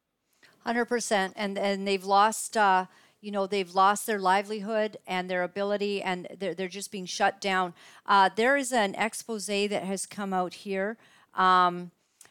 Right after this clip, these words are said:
and it's basically about the German government. Uh, the German government data confirms that covid vaccinated, uh, did develop acquired immunodeficiency syndrome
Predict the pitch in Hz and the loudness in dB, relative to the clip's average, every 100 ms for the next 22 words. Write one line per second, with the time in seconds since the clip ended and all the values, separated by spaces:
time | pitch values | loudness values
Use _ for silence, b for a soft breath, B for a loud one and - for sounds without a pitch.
0 | b - 190 185 180 190 185 - 208 214 | b -2 2 2 2 -2 -2 -2 -2 -2
1 | 240 226 208 196 160 190 202 196 208 202 | -8 -10 -4 -4 -6 -10 -10 -10 -12 -2
2 | 202 190 196 196 196 208 - - - _ | 2 2 2 0 -2 -4 -8 -12 -14 _
3 | _ _ - 185 185 180 175 170 175 165 | _ _ -6 -2 0 2 2 0 -4 -12
4 | B _ _ _ _ _ 196 202 226 254 | B _ _ _ _ _ -6 0 2 2
5 | 247 220 208 208 202 190 202 202 202 214 | 4 4 4 0 -2 -2 -2 0 -2 -6
6 | 196 202 190 185 180 - 208 208 196 190 | -4 -2 -2 -4 -8 -6 -4 -2 0 0
7 | - 202 196 185 175 - _ _ - 170 | -2 -4 -2 -2 -4 -12 _ _ -4 0
8 | 165 160 - - 214 226 - 175 196 190 | 2 0 -4 0 2 2 0 -10 -6 0
9 | 185 180 180 - 180 - 196 190 180 185 | 2 4 2 -4 -14 0 2 2 0 -4
10 | 190 190 180 185 - 180 - 185 175 - | -4 -2 -2 -2 -8 -10 -8 -8 -8 -10
11 | 196 - 196 196 196 190 | -8 -8 -8 -6 -4 -4